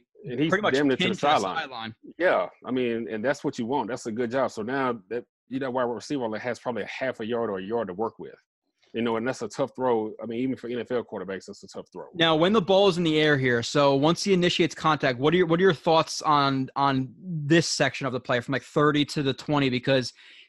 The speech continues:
Speaker 2: he does look through the receiver, but then he kinda loses the, the ball right here. Um,
Speaker 1: Well, yeah, but what you wanna do is once he starts widening them out, now you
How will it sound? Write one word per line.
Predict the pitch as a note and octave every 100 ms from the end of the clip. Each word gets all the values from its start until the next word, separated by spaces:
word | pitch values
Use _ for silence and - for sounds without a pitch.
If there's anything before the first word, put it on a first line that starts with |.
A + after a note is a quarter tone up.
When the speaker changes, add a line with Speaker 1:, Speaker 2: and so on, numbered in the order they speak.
| -
Speaker 2:
he | D3
does | D#3+ F3+ E3+
look | G3 -
through | - - D#3+ E3 D#3
the | D#3
receiver, | C#3+ - D3+ D3+ B2+ B2+ B2 _ _ _ _ -
but | D3+
then | E3
he | F3
kinda | F3 F3+ D#3+
loses | D3 C#3 D3 D#3 D3 D3+ B2+
the, | B2+ A2 -
the | C3+ B2+
ball | A2 C3 C#3 B2+
right | A#2+
here. | A2+ A2+ G#2 A#2 _ -
Um, | A#2+ A#2 A#2
Speaker 1:
Well, | C3+ A#2+ A#2+ - -
yeah, | C#3 A#2+
but | A2+
what | C3 C3+
you | C3+
wanna | C3 B2
do | B2+ C3+
is | B2 A#2 A2+ A2 A2 G#2+ - _ _ _
once | G#2 C3+ C#3+
he | D3
starts | - C3 A2
widening | G#2+ A#2+ B2
them | A#2 A2
out, | A#2+ C3 - _ _ _ G2+
now | G2 C3+ C#3 B2+ B2 A2+ -
you | A2+ A#2+ A#2+ A#2 A2+ G#2